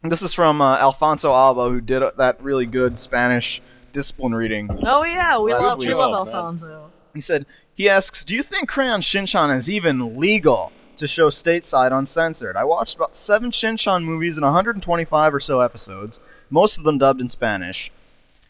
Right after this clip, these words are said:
Speaker 1: And in one in particular, Shinchan does his butt dance and says something like, 'The ass monster with a gift bag,'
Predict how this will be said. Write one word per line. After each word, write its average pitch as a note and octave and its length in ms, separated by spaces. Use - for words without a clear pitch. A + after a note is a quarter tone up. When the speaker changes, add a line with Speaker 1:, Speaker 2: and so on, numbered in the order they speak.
Speaker 1:
And C#3+ 260
in C#3+ 120
one A3 200
in C4 100
particular, E3 540
Shinchan E3+ 540
does C#3+ 220
his A#2+ 120
butt C#3+ 320
dance A2 380
and A#2+ 80
says C3 300
something E3+ 320
like, C3+ 220
'The B2+ 120
ass C#3 240
monster C3+ 380
with A#2+ 100
a G#2 60
gift B2 340
bag,' D#2 380